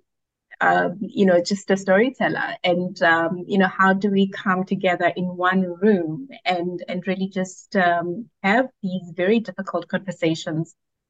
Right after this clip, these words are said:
for the future of, um, our country and, uh, the world in general, actually, the globe, because, you know, the globe is very much connected. Um, we might speak of the global north and global south and all of that, but, uh, it, in the end, what affects,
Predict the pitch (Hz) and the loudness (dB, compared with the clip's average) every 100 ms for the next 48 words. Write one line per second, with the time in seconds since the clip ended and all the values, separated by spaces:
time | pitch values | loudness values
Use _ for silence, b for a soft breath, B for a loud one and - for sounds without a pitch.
0 | - 202 175 - 214 220 180 - 165 - | -2 0 0 2 2 4 0 0 -4 -2
1 | 180 160 160 165 - 165 160 156 185 254 | 0 2 2 0 -2 0 0 0 2 2
2 | 233 165 160 156 151 - _ 180 185 226 | 2 -2 0 0 -2 -6 _ 0 4 4
3 | 208 175 185 233 185 143 151 - 180 156 | 4 -2 2 2 2 -4 -6 -10 -12 -10
4 | - 196 196 160 160 - 170 156 b _ | 0 2 2 0 -8 -6 -6 -6 b _
5 | _ _ - 214 180 190 190 190 233 214 | _ _ 4 6 6 4 4 4 4 0
6 | 180 185 220 143 - 175 151 - _ - | 0 0 0 -2 -8 -12 -10 -14 _ -14
7 | _ - - 170 170 185 190 196 190 180 | _ -8 -4 -4 -4 -2 2 4 4 2
8 | 196 - 196 180 170 - 170 196 196 202 | -2 -6 -8 -6 -8 -8 -4 2 2 4
9 | 196 196 185 - - 175 175 180 180 180 | 4 4 2 -4 -2 -2 0 0 0 -2
10 | - 190 190 - 175 - 180 175 170 190 | 0 2 0 -2 -4 -2 0 0 0 -2
11 | 165 - - 202 180 170 - - 170 - | -2 -6 -16 -6 -4 -4 -6 -4 -4 -2
12 | 202 196 - 208 202 202 190 180 180 175 | -2 -4 2 6 6 4 2 0 -4 -4
13 | - 190 214 202 - _ | -8 -4 0 0 -4 _